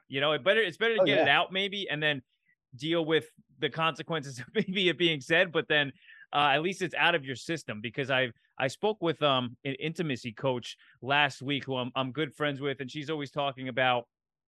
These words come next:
Speaker 1: uh, she, she does great work. Most of her clients are men who she tries to help their, um, their mental health. And when they come to her, all of a sudden the floodgates are open. And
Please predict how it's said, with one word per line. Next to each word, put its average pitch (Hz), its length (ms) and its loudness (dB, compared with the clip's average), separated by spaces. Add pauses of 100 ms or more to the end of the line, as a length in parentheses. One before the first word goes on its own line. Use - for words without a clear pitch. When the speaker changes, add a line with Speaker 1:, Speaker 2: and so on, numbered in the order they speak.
(400)
Speaker 1:
uh, 131 200 0
she, 185 220 -8
she 185 300 -10 (180)
does 135 220 -2
great 135 180 -2
work. 127 220 -4
Most 143 220 -4
of - 40 -20
her 135 100 -6
clients 139 500 -4
are 127 220 0
men 117 240 0 (260)
who 120 160 -12
she 135 200 -10
tries 131 340 -2
to 127 100 -6
help 123 240 -4 (360)
their, 127 260 -2
um, 117 360 -4 (220)
their 127 160 -4
mental 123 340 -6
health. 139 340 2 (260)
And 120 120 -4
when 127 80 -6
they 123 100 -2
come 151 260 -2
to 123 80 -2
her, 147 340 0 (180)
all 147 200 -2
of 131 60 -6
a - 40 -18
sudden 160 180 -4
the 127 80 -8
floodgates 135 680 -6 (600)
are 120 160 0
open. 127 260 -2 (520)
And 139 380 0